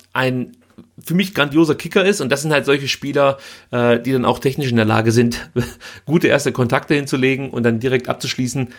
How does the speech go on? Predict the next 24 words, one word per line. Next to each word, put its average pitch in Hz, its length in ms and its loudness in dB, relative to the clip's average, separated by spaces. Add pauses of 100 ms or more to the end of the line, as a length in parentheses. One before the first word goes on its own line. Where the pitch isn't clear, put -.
Was 120 160 -2
ich 117 120 -4
sagen 131 240 0
möchte, 127 380 2 (920)
da 139 140 2
sollte 156 220 2
man 139 80 2
nicht 143 140 -6
darauf 110 240 2
hoffen, 120 200 0
dass 113 160 0
es 110 160 -6
ähnlich 127 280 -2
läuft 117 240 2
wie 113 60 -4
gegen 110 220 -2
Bochum, 110 320 -2
sondern 107 320 0
ich 113 140 -16
glaub 117 180 -2
schon, 117 220 -4
dass 117 160 -4
sich - 200 -8
die 110 440 0